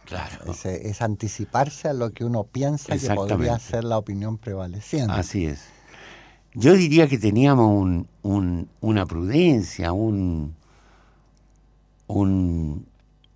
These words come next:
Speaker 1: esta es la mejor manera que quizás de describirlo, una especie de constante prueba y error, ¿no? De hasta dónde se podía llegar,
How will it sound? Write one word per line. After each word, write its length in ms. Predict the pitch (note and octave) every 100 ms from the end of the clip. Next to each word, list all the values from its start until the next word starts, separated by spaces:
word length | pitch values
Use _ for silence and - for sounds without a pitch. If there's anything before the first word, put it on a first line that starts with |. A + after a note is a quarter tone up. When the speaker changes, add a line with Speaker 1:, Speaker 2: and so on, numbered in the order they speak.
| _ _ _ _ _ _ - _ _ _ _ _ _ _ _ _
Speaker 1:
esta 200 | B2 -
es 60 | C3+
la 80 | G2+
mejor 300 | F2 C#3+ C3+
manera 380 | A2+ A2 E2+
que 180 | - F2+
quizás 280 | D2 F2 D#2+
de 100 | D#2+
describirlo, 600 | D#2 - D#2 F2 E2+ E2
una 320 | - G2 F#2
especie 440 | E2+ - A#2 - G#2
de 340 | F#2 D#2+ D#2 _ _
constante 800 | G2+ D#2+ - A#2 C3+ - C3 A2 _ _ _ _ _ _ _ _
prueba 720 | F#2+ A#2 A#2+ E2 C#2+ C#2+ - _ _ _
y 160 | - F2
error, 360 | D#2+ F2 D2+ D#2 _ _ _ _ _ -
¿no? 120 | C2+
De 140 | F#2
hasta 220 | D#2+ -
dónde 260 | G2 G2 G2+
se 120 | F#2+
podía 280 | E2 E2+ E2+
llegar, 400 | D2+ D#2 D#2+ D#2+